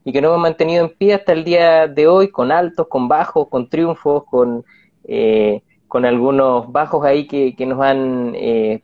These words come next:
puesto problemas, pero seguimos en pie y sobre todo después de este grandísimo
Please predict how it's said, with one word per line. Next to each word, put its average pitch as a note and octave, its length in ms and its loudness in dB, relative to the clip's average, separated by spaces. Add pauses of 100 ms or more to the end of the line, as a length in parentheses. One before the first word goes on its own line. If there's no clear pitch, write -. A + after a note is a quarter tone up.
puesto B2+ 240 -2
problemas, E3 460 2
pero E3+ 180 0
seguimos D3+ 400 -4
en C#3+ 160 0
pie E3+ 240 -2
y E3+ 60 -2
sobre C3+ 260 2
todo C#3+ 480 2
después C3 460 -2
de A#2+ 540 2
este A#2 500 -2
grandísimo C#3 800 0